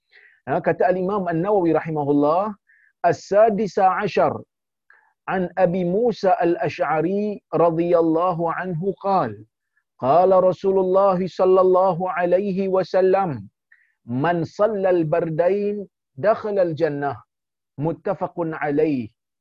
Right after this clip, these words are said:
Al-bardan as-subh wal asru. Hadis nombor enam belas, kata Al-Imam An-Nawawi, daripada Abi Musa Al-Ash'ari.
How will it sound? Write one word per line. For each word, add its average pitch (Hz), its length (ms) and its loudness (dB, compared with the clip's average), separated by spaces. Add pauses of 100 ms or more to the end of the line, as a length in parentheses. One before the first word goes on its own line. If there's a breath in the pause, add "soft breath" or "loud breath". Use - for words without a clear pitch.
(340)
Al-bardan 175 840 0 (580)
as-subh 190 500 -4 (140)
wal 156 200 2
asru. 143 460 -4 (800)
Hadis 165 380 -4 (140)
nombor 185 300 -2
enam 214 240 -4
belas, 214 360 0
kata 151 160 -4 (100)
Al-Imam 165 400 -4
An-Nawawi, 185 720 0 (580)
daripada 190 500 2 (180)
Abi 180 200 -4
Musa 190 480 -4 (160)
Al-Ash'ari. 170 760 -2